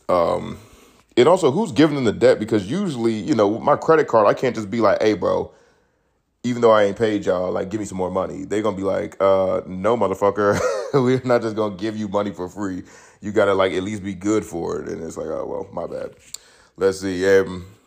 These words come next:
this kinda hurts. Prosecutors, uh, to charge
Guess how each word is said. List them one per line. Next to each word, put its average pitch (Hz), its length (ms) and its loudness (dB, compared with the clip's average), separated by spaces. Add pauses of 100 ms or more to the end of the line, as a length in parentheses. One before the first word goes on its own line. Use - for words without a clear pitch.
(840)
this 110 140 -6
kinda 90 260 2
hurts. 90 320 0 (320)
Prosecutors, 123 680 0
uh, 92 540 2
to 90 160 -6
charge 104 380 -2